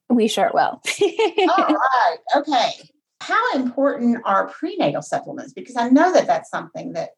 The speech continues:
Speaker 2: that we're often given as pregnant mothers. And so how important are those su-, supplements?
Speaker 1: Yes, we always want to start with a variety of healthy foods.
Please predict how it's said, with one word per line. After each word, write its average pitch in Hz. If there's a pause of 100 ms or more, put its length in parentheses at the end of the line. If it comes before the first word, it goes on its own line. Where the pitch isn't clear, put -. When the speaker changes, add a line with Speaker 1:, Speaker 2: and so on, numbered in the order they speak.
(160)
Speaker 2:
that -
we're 175 (120)
often 170
given - (1200)
as - (120)
pregnant 190
mothers. 175
And -
so 208
how 262
important 240
are 190
those -
su-, - (120)
supplements? - (360)
Speaker 1:
Yes, 320
we 262
always 330
want 262
to 226
start 202
with 214
a 190
variety 196
of -
healthy 160
foods. -